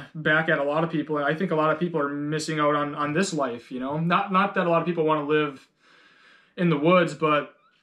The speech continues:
yeah, I, I can't do the concrete jungle. I really can't. Like, I just, I don't feel comfortable in a city or, like, a town. Um, I like having space. I like,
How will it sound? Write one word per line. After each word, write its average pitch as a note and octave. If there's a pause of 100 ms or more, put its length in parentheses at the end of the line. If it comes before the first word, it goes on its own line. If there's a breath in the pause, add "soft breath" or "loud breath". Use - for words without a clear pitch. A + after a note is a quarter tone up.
(360)
yeah, F#3
I, F3+
I F#3
can't F#3
do E3
the E3
concrete D3
jungle. C3+ (180)
I D#3
really F3
can't. E3
Like, C#3
I D3
just, - (300)
I C#3+
don't E3+ (240)
feel E3+
comfortable D3
in C3+
a C3
city C#3
or, C3
like, C3
a C3
town. C3+ (640 soft breath)
Um, B2 (220)
I C3
like D#3+
having E3+
space. -
I D3+
like, D#3